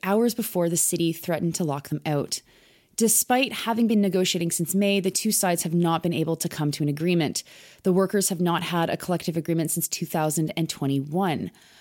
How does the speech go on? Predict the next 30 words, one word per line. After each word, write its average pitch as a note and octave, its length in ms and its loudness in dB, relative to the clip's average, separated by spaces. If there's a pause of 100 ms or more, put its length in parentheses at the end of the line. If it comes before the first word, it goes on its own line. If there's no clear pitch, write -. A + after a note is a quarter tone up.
(320)
All G#3+ 160 4
the B3+ 100 4
city A3+ 300 2 (100)
is F3+ 220 -2
offering G3 600 0 (120)
in F3 120 2
terms F#3 540 0
of D3+ 100 -4
salary G#3 760 2
is E3+ 100 -2
a E3+ 80 0
raise E3+ 300 2
of - 80 -6
two D#3 160 -4
percent, D3 560 -2 (360)
and G#3 140 2
the G#3+ 60 4
workers E3+ 520 2
want C#3+ 220 -2
five D#3 480 -2
percent D3+ 340 -2
for - 140 -8
twenty C#3+ 280 -2
twenty-two F3 680 2 (340)
and G#3+ 140 2
three F#3 140 2
percent D3 420 -2
for F3 100 -2
twenty C3+ 280 0
twenty-three. B2+ 720 -4